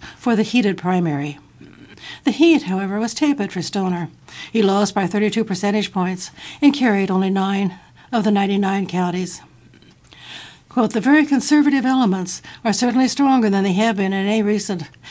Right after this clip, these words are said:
election year," Stoner told the Register on the night of the primary. But the loss didn't stop Stoner from continuing to affect politics, both directly and indirectly.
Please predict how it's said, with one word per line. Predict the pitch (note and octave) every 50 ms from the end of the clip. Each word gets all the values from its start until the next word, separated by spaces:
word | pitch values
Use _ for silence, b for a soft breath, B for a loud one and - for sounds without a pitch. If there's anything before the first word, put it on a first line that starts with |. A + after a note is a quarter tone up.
| B B B
election | G3+ G#3 A3 G3 F#3 - - A3 F#3+
year," | F#3 F#3 F3 E3 D3+ C#3+ -
Stoner | - - - A3 G3+ F3+ F3+ F3+
told | - F3+ F#3 F#3
the | E3+
Register | E3+ F3 F3 F3 E3+ - - F#3 F#3
on | F3 F3+
the | F#3
night | F#3+ F#3+ F#3+ F#3+
of | F#3+
the | F#3 F3+
primary. | F#3 - F3 F3 E3 E3 E3+ E3+ E3+ F#3 F#3 F#3 - - _ _ _ _ _ - _ _ B B B B B B B
But | B D#4+ E4
the | D#4
loss | C4+ C4+ C4 B3 A#3 A3+ A3 -
didn't | - D4 C#4+ C#4 B3
stop | - - C4 B3+ A#3+ -
Stoner | - - F#3+ F#3 F3+ F#3 F#3 F3+
from | F3+ G3 G3+ -
continuing | G3+ F#3+ - B3+ B3+ A3+ A3 G3 F#3+ F#3 F#3
to | F#3 G#3 G3
affect | F3+ - A#3 A#3 A#3 A#3
politics, | - G#3 G#3+ A3 G3 - - E3 D#3 D3 - - - B B B B B B -
both | G#3 G3 E3 F3
directly | - F#3+ G3 F#3 F#3 F#3 A3 G#3+ A3 A3 A3 -
and | G3 G3 F#3 F#3
indirectly. | G3 G3+ F#3+ F#3+ F3 F3 E3+ E3 E3 - F#3 F3 E3+